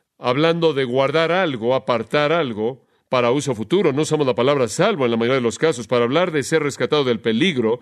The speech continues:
tendemos a usar la palabra rescate o liberación. Entonces, estamos hablando de Dios como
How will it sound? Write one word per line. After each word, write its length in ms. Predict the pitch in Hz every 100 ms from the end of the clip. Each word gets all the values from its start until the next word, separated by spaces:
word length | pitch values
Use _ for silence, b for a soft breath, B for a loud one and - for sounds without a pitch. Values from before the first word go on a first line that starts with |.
| b b b b b
tendemos 380 | 135 143 175 139
a 20 |
usar 240 | 117 165
la 100 | 156
palabra 380 | 131 127 147 147
rescate 540 | 123 127 - 190 175 127
o 20 |
liberación. 460 | 123 123 120 190
Entonces, 360 | 147 160 151 139
estamos 380 | 135 202 254 220
hablando 340 | 170 139 139
de 120 | 139
Dios 280 | 127 202 202
como 440 | - 135 143 139